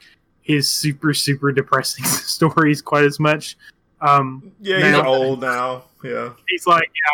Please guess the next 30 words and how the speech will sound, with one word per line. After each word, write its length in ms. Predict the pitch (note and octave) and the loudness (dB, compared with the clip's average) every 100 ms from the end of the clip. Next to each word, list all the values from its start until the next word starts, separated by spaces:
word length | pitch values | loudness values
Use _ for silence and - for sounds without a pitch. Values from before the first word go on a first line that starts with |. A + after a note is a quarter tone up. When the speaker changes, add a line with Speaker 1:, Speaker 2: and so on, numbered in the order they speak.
| D3+ | -4
Speaker 1:
yeah, 160 | D#3 D3+ | -10 -8
at 100 | E3+ | -4
one 160 | E3+ F3 | 0 -2
point, 400 | F3 F3 E3 D#3+ D3+ | -2 -2 -4 -8 -16
he's 220 | D3 - | -14 -6
like, 240 | C#3 C3+ - | -6 -6 -10
at 60 | E3+ | -6
one 160 | F#3+ | -6
point, 280 | F#3 F3+ E3+ D#3+ | -4 -6 -6 -8
you 100 | D3+ | -8
know, 280 | D3 C#3+ C#3+ | -6 -6 -8
he'd 140 | C#3+ | -16
be 80 | D3 | -16
super 400 | C#3 - C#3+ C#3 | -14 -14 -10 -8
dark 320 | C3 C3 C3 | -2 0 0
and 100 | B2+ | -4
depressing, 420 | B2+ C3 B2 C3 B2 | -14 -10 -10 -10 -16
but 120 | C3 | -8
now 100 | C#3+ | -6
he's 160 | E3 - | -6 -8
like, 80 | F#3 | -12
"Mm, 300 | A#3 C#4 C#4 | -10 -10 -12
I 40 | |
kinda 140 | C#4+ C#4 | -6 -2
wanna 220 | C#4 C#4 | -2 -2
do 140 | C4 | -4
something 220 | B3+ A#3+ A3 | -8 -6 -6
a 20 | |
little 160 | G#3+ | -4
nicer." 380 | G3+ F3 E3 - | -2 -2 -4 -14